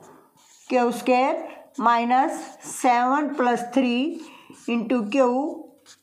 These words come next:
प्लस ट्वेंटी वन। क्यू स्क्वायर, ब्रैकेट एलिमिनेट, सेवन क्यू प्ल-, माइनस, क्योंकि बाहर माइनस का साइन है, अंदर के साइन चेंज हो जाएंगे, थ्री क्यू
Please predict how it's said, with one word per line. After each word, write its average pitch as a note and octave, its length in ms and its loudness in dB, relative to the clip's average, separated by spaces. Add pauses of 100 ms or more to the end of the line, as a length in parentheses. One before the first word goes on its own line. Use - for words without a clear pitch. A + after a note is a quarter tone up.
(140)
प्लस A#3+ 380 2
ट्वेंटी B3 380 2
वन। C4 300 2 (2000)
क्यू A#3 240 2
स्क्वायर, C4 520 0 (460)
ब्रैकेट A#3 380 0
एलिमिनेट, C4 400 0
सेवन B3 600 0 (600)
क्यू B3+ 520 0 (580)
प्ल-, A#3+ 340 -2
माइनस, B3 720 0 (200)
क्योंकि G#3+ 280 0
बाहर A3 320 2
माइनस A#3+ 340 -2
का C#4 100 2
साइन C4+ 280 2
है, D#4+ 80 2
अंदर B3 280 0
के B3+ 120 2
साइन C#4 320 2
चेंज A#3 260 2
हो A3+ 60 2
जाएंगे, A#3+ 380 0
थ्री A#3+ 260 0
क्यू C4+ 540 0